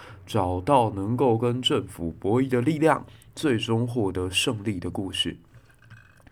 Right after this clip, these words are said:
那基本上是这样，也为我们在过去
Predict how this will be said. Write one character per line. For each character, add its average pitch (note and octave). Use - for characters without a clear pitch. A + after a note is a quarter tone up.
那 B2
基 B3
本 F3
上 E3+
是 E3+
这 E3+
样， D3+
也 G2+
为 D3+
我 A2+
们 F#2
在 C3
过 A#2+
去 A2+